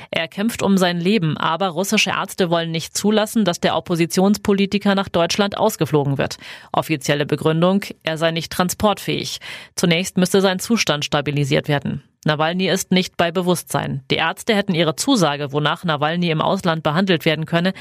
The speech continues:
in letzter Minute wieder zurückgezogen, sagte Nawalnys Sprecherin. Biden verspricht Ende der Zeit der Finsternis.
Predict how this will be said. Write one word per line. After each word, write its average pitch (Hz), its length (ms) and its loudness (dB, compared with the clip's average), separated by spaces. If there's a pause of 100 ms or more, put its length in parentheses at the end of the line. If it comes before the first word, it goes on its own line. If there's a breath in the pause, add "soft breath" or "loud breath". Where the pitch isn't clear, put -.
(200 loud breath)
in 180 80 2
letzter 214 380 2
Minute 208 360 4
wieder 196 220 2
zurückgezogen, 151 720 0
sagte 151 260 -2
Nawalnys 156 480 -2
Sprecherin. 139 540 -4 (1400 soft breath)
Biden 196 380 -2
verspricht - 580 -2
Ende 202 300 2
der 170 300 0
Zeit 185 340 0
der 170 140 2
Finsternis. 170 800 -2